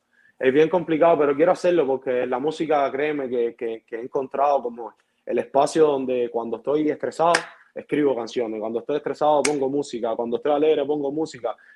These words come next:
Entonces, como todo es música, quiero, quiero tener las dos cosas ahí y equilibrarlas también.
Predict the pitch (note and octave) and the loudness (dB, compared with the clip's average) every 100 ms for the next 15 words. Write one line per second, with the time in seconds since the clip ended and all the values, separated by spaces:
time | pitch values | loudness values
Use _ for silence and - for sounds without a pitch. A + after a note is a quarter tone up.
0 | - A2+ D3+ C#3+ C3+ C3 D3+ F#3 D#3+ F#3+ | -10 -4 0 2 2 4 8 8 8 2
1 | G3 D3+ C#3 D3 D3 - _ _ - D3+ | 0 0 0 2 0 -2 _ _ 2 4
2 | D#3 D3 D3+ D3 C#3 C#3+ C3+ C3 C3 C3 | 4 0 0 0 0 -4 -4 -2 -2 -2
3 | A#2+ A2+ A2+ A#2+ A#2+ A2+ G2+ G2 | -4 -4 -2 -2 -2 -6 -12 -12